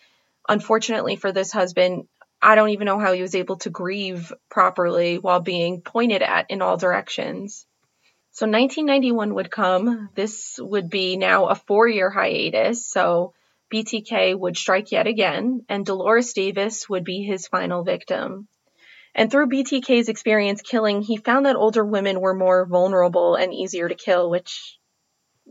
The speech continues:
weirdly enough to say, this obviously makes sense. But obviously, for most people, as you get older, your strength isn't the same,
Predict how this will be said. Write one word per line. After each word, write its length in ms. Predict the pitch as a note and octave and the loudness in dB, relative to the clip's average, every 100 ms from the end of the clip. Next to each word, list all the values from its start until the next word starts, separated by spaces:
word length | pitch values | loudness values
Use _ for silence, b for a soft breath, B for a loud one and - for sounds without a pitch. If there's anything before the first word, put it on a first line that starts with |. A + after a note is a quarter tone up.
| _ | _
weirdly 640 | - F3+ F3+ F#3 F#3 F#3 F3 | -18 -10 -4 -2 -2 -2 0
enough 460 | F3 E3+ F#3 - _ - | 0 0 -2 -6 _ -16
to 100 | G#3 | -8
say, 500 | - F#3 F#3 F#3 F3 _ | 2 4 4 2 -4 _
this 120 | G3+ | 0
obviously 440 | - G3 F3+ E3+ F3 | 6 6 4 -2 -2
makes 280 | F3 E3 - | -2 -4 -2
sense. 580 | F3 E3+ A#3+ - - _ _ _ _ _ _ _ _ _ _ _ | 0 0 -2 -4 -16 _ _ _ _ _ _ _ _ _ _ _
But 120 | C4 | -2
obviously, 800 | C#4 D4 D#4+ D#4 D4+ - C#4 C4+ | 2 2 2 0 -2 0 2 2
for 220 | C4+ B3 | 2 4
most 340 | A#3+ A3+ A#3+ - | 4 4 2 -4
people, 600 | A#3+ A#3 A3 F#3+ F#3+ F#3+ | -6 -2 4 4 4 4
as 240 | G3+ G#3+ A#3 | 4 4 2
you 80 | |
get 160 | A#3 G#3+ | 2 2
older, 320 | - G#3+ G#3 | 4 0 0
your 120 | G3+ | -2
strength 460 | G3 - G#3 G#3 A3 | -6 -4 -2 -2 -2
isn't 300 | G3 G3+ F3 | -4 -4 -6
the 80 | G3 | -6
same, 580 | - F#3 F3 F3 F3 | -2 -2 0 -4 -6